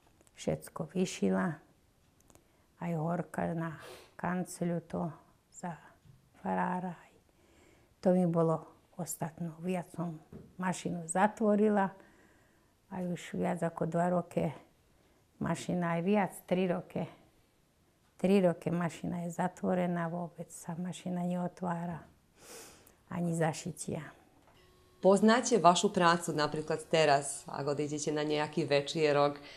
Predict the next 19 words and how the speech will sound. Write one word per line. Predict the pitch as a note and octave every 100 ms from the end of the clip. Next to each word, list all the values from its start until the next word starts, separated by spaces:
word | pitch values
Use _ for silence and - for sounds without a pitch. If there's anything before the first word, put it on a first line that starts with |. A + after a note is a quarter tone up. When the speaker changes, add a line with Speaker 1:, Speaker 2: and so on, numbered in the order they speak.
| - -
Speaker 2:
tanečníci, | C#3 D3 D#3 - D3+ D3+ D#3+
keď | D#3 D#3+
vyjdú | D#3 D#3 D#3+
na | D#3+ D#3+
javisko, | E3 E3+
poznáte, | - E3 F3+ F3 F3
že | D#3+
to | E3 E3
ste | - E3
vyšívali | D#3 - E3 D#3 D#3+
vy? | D3+ D#3
Speaker 1:
Poznám. | F3 F3+ F3+ F3 E3 D3 C#3+ - - - - - - - - - -
Poznám. | G#3 G#3+ G#3 E3+ E3 D3 - -
Aj | - F#3
keď | F3+ G3
som | G3+ G3
bola | F#3+ F#3
prvý | F3 F3 F#3+ G#3
raz | G#3 F#3+ F3+ -